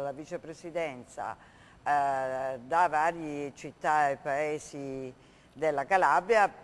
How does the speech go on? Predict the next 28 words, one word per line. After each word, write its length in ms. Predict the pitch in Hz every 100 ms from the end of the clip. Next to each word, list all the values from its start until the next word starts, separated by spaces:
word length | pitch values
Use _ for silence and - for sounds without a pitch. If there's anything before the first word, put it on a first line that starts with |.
| - - - - - _
si 280 | 156 - 208
lavorava 600 | 175 160 185 151 160 220
per 180 | 226 160 - -
ora 260 | 143 156
sentirci 560 | 165 160 131 156 - 180
dire 220 | 131 135
appunto 440 | 147 - 120 - 139
che 120 | 107
non 180 | 110 110
c'è 160 | -
niente. 580 | 104 98 101 92 - 120 - _ _ - - - -
Ehm, 840 | - 180 175 175 175 175 170 170 170 - _ _ - 170
si 180 | -
parla 480 | 202 208 196 185 170
in 140 | 180 165
questi 400 | 175 160 - 160
giorni, 360 | 202 233 190
lei 140 | 165 175
lo 100 | 160
diceva 480 | 151 143 196 175 147
in, 280 | 143 143 139
eh, 1600 | 135 131 127 123 120 117 110 _ _ _ _ _ _ - 147 -
all'inizio 680 | 151 147 165 220 - - 156
del 140 | 147
suo 160 | - 165
intervento, 840 | 147 160 143 196 208 175 - 147
di 300 | 147 151 143
femminicidio, 1000 | - 160 175 208 214 - 143 139 190